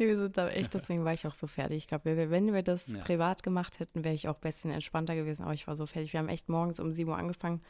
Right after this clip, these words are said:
Speaker 1: und dann waren wir um sechzehn, siebzehn Uhr fertig da mit dem Dreh und ich war echt einfach nur K O.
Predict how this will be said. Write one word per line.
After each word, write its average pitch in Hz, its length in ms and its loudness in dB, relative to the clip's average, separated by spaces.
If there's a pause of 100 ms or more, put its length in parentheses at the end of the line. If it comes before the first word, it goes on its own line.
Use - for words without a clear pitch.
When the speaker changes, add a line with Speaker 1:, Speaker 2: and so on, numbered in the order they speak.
(680)
Speaker 1:
und 170 80 2
dann 165 80 2
waren 165 120 2
wir 151 280 2
um 156 160 -2
sechzehn, 165 580 -6
siebzehn 165 300 -2
Uhr 151 40 -2
fertig 175 280 -4
da 175 100 -4
mit 165 160 -2
dem 165 140 -4
Dreh 165 300 -2
und 160 200 -4
ich - 160 -16
war - 140 -4
echt - 240 -6
einfach 156 340 -2
nur 165 300 -4
K - 160 -10
O. 156 260 -2